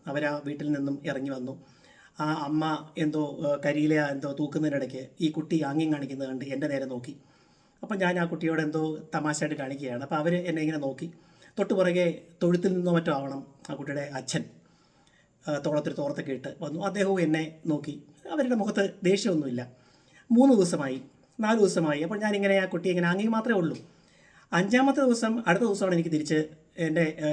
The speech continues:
വീട്ടിലേക്ക് പോകേണ്ടത്. ജോലി കഴിഞ്ഞു, പെട്ടെന്ന് തന്നെ തീർന്നു. അപ്പോൾ അഞ്ചാമത്തെ ദിവസം ഞാൻ അന്നത്തെ കിട്ടുന്ന പാരീസിൻ്റെ പച്ച, ആ, പ്ലാസ്റ്റിക് കവറിലുള്ള കുഞ്ഞു മിഠായി,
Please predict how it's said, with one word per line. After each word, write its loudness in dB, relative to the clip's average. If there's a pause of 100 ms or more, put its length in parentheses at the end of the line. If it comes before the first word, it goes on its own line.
വീട്ടിലേക്ക് -2
പോകേണ്ടത്. -4
ജോലി 0
കഴിഞ്ഞു, -2 (760)
പെട്ടെന്ന് 0
തന്നെ 2
തീർന്നു. -4
അപ്പോൾ 0
അഞ്ചാമത്തെ 2
ദിവസം 0
ഞാൻ 0
അന്നത്തെ 0 (300)
കിട്ടുന്ന -4 (140)
പാരീസിൻ്റെ 0
പച്ച, -4 (760)
ആ, 0
പ്ലാസ്റ്റിക് -2
കവറിലുള്ള -2 (200)
കുഞ്ഞു 2
മിഠായി, -2